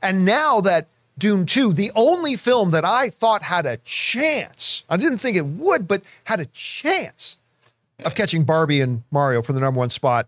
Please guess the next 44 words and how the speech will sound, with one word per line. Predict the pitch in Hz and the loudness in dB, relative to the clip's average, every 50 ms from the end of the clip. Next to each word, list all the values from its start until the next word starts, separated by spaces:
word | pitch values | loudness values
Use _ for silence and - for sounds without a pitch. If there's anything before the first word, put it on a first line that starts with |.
| _ _ | _ _
box | - 131 123 117 | -2 -2 0 -2
office | - 120 - | -4 -4 -4
spot | - 123 104 | -2 -2 -2
of | 104 | -2
the | 98 | -4
year, | 95 147 | -4 -2
that's | 190 226 262 254 - - | 0 0 0 0 -2 -2
been | 160 165 233 214 | 0 0 2 2
moved | 208 233 233 190 | 2 2 2 0
to | 190 175 | -2 -4
twenty | - 190 202 196 190 | -2 0 0 0 0
twenty-four. | - 190 190 175 156 - - 202 254 262 165 - _ _ _ | 0 0 0 0 0 0 2 4 4 4 4 0 _ _ _
So | - - 233 | 0 2 2
it's | 262 190 160 | 2 2 0
done. | 131 214 254 302 294 165 - _ _ _ _ _ _ _ - | 0 0 0 0 0 -4 -8 _ _ _ _ _ _ _ -2
Give | 143 220 240 | 0 0 2
the | 226 269 | 0 -2
crown | - - 220 233 254 254 | -2 0 0 2 2 2
to | 240 226 | 0 0
Barbie | 165 226 233 240 240 208 196 180 170 160 - _ _ _ _ _ _ _ _ _ _ - - | 2 2 4 4 4 2 2 0 -2 -4 -6 _ _ _ _ _ _ _ _ _ _ -12 -6
right | 110 117 131 156 190 202 214 - - _ - | 0 2 4 4 4 4 2 0 -2 _ -6
now. | 139 151 165 151 127 110 92 | -4 -2 0 0 0 -2 -2
It | - 160 156 | 0 0 2
has | 151 156 147 135 | 2 2 2 2
managed | 151 156 175 208 247 254 - | 0 2 0 0 0 -2 -2
to | - | -4
keep | 196 - 247 175 | -4 -4 -4 0
going | 180 175 160 165 170 170 - | 2 2 2 2 0 -2 -4
and | 190 214 262 277 277 226 - | -2 -2 0 -2 -2 -4 -2
came | - 196 214 240 | 0 0 2 2
in | 262 247 | 0 0
at | 247 226 | 0 0
number | 190 214 220 240 226 | 0 0 0 0 -2
two | - - 220 233 | -2 0 0 0
at | 247 - | 0 0
the | 226 | -2
box | 175 180 202 208 226 - - | 0 2 2 2 2 0 0
office | 202 190 190 180 214 202 - - - | 2 2 2 2 2 0 -2 -2 -2
again. | - 220 226 208 190 240 226 208 208 233 240 - _ _ _ _ _ _ _ _ _ _ _ _ _ _ _ _ _ _ _ _ _ _ _ _ _ _ | -4 -4 -2 0 2 2 4 2 2 0 -2 -8 _ _ _ _ _ _ _ _ _ _ _ _ _ _ _ _ _ _ _ _ _ _ _ _ _ _
That | - 196 220 226 | -2 -2 0 0
means | 233 226 226 233 226 - | 0 0 0 0 -2 -2
in | - 214 202 202 | 0 0 0 2
six | 160 - - - 277 - - - | 2 2 0 0 0 0 -2 -2
weeks, | 220 262 294 226 202 - - - - - | 0 0 0 0 0 0 0 -2 -2 -2